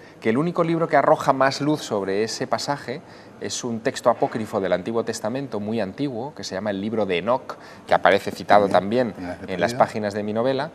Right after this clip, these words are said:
Speaker 1: que es muy popular entre los, eh, cristianos y los judíos hasta el siglo tercero de nuestra era, pero que después desaparece porque es muy difícil de asumir ese concepto de que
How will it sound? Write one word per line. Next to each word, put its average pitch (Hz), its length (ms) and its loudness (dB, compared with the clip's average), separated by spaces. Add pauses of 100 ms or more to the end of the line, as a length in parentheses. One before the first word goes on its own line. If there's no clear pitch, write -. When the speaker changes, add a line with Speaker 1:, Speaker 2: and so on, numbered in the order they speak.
(300)
Speaker 1:
que 107 100 0
es 107 100 -4
muy 135 240 0
popular 139 680 4
entre 92 400 -6
los, - 360 -6
eh, 85 280 -2
cristianos 120 580 0
y 120 60 -4
los 110 140 -4
judíos 123 420 -2
hasta - 180 -6
el 82 80 -6
siglo 110 260 -4
tercero 113 460 -2
de 110 120 -2
nuestra 120 360 -2
era, 143 220 -2 (500)
pero 104 180 2
que 107 80 0
después 131 340 -2
desaparece 143 520 -4
porque 127 400 -8 (300)
es 117 240 -12
muy 135 240 -4
difícil 156 480 -6
de 110 80 -2
asumir 151 380 -8
ese 95 200 -10
concepto 101 540 -8 (340)
de 110 140 -2
que 98 240 -4